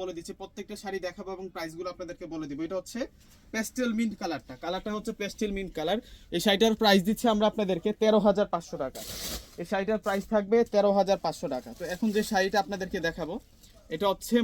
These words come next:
মিষ্টি পিঙ্ক কালারের মধ্যে থাকবে। এই শাড়িটা হচ্ছে মিষ্টি পিঙ্ক কালারের মধ্যে থাকবে, সে শাড়ি। আজকে নেটের মধ্যে সেরা সেরা শাড়ি নিয়ে আসছে আপনাদের জন্য। প্রত্যেকটা শাড়ির সাথে কিন্তু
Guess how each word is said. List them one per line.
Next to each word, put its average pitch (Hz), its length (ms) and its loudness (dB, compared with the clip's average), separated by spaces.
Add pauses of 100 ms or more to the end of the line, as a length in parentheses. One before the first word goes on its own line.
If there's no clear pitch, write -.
(120)
মিষ্টি 214 400 0
পিঙ্ক 233 260 2
কালারের 180 320 -2
মধ্যে 151 240 -4
থাকবে। 127 260 -10
এই 156 100 -8
শাড়িটা 180 320 -2
হচ্ছে 214 220 -4 (580)
মিষ্টি 208 340 2
পিঙ্ক 220 220 2
কালারের 180 340 2
মধ্যে 165 220 -2
থাকবে, 156 240 -4 (200)
সে 226 140 10 (160)
শাড়ি। 143 220 -4 (400)
আজকে 160 220 -2 (100)
নেটের 214 320 4
মধ্যে 220 200 4 (120)
সেরা 202 280 0
সেরা 220 240 0
শাড়ি 185 220 -4
নিয়ে 190 140 -8
আসছে 175 200 -8
আপনাদের 175 340 -2
জন্য। 151 140 -6 (440)
প্রত্যেকটা 226 540 0
শাড়ির 208 260 -2
সাথে 214 200 -4
কিন্তু 208 120 -6